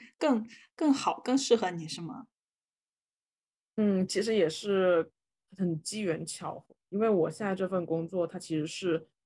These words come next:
Speaker 2: 因人设岗，它并不是说有一个岗位我去投递过来，就是我是等于说跟我的老板和领导先沟通，说我们可以去做一个合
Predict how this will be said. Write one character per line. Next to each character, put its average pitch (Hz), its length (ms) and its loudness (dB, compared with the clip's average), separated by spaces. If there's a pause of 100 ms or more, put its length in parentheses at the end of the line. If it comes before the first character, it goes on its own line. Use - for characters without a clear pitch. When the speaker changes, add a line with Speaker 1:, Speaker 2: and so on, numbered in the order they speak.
(160)
Speaker 2:
因 208 240 2
人 160 240 2
设 196 320 -2
岗， - 320 -6
它 190 140 -12
并 196 200 -2
不 156 120 -6
是 170 200 -8
说 160 340 -2
有 143 140 0
一 147 40 0
个 170 100 0
岗 147 240 -4
位 165 80 -2
我 147 100 -2
去 151 140 -14
投 - 300 -12
递 175 200 -10
过 156 200 -4
来， - 120 -18 (520)
就 196 120 -2
是 190 220 2
我 160 220 0
是 190 340 -4 (340)
等 156 120 -4
于 - 20 -2
说 185 160 -2
跟 190 300 0
我 165 100 2
的 143 320 -4 (200)
老 151 220 -2
板 156 220 -2
和 151 140 -8
领 147 200 -6
导 151 180 -4
先 165 200 -10
沟 156 240 -2
通， 151 300 -8 (140)
说 165 380 -4 (600)
我 156 100 -2
们 151 220 -2
可 175 240 0
以 156 220 -4
去 - 200 -10 (100)
做 185 220 0
一 156 80 -4
个 170 100 -4
合 147 320 -12